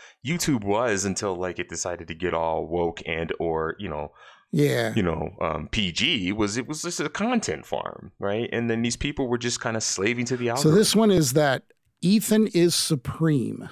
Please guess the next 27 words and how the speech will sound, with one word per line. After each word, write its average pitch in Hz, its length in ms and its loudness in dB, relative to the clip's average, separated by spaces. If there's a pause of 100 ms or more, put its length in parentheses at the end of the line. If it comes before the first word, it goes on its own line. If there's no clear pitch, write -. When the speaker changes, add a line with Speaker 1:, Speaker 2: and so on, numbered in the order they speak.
(960)
Speaker 2:
You 135 80 -2
familiar 180 360 4
with 175 140 4
that? 185 320 2 (280)
Speaker 1:
Okay. 90 420 -6 (300)
Speaker 2:
It 170 120 4
was 165 180 4
just 160 180 2
some 220 340 4
Speaker 1:
I'm 95 180 0
not 95 180 -2
familiar 107 340 -6
with 82 140 -10
him, - 60 2
Speaker 2:
some 240 160 6
Speaker 1:
no. 226 40 6
Speaker 2:
guy, 208 360 4
I, 175 180 4 (120)
he's 143 260 4
a 151 60 2
guy 196 460 4
on 170 380 4
YouTube, 139 540 4
and 127 140 4
he 127 160 2
basically 147 560 2
did 131 420 2